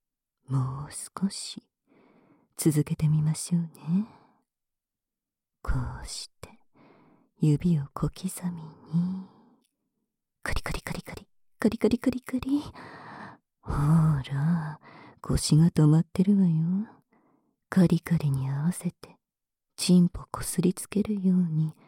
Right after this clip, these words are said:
ヘコヘコするの。カリカリカリ、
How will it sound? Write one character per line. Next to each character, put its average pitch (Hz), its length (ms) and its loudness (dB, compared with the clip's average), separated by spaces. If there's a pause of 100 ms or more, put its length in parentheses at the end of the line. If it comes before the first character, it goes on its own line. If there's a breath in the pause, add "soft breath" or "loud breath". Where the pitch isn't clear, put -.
(360 soft breath)
ヘ 165 180 4
コ - 200 -12
ヘ - 180 -20
コ 156 160 -8
す - 200 -4
る 190 220 0
の。 175 160 -2 (1040 soft breath)
カ 147 120 -4
リ - 140 -6
カ - 140 -8
リ - 100 -14
カ - 160 -14
リ、 - 140 -16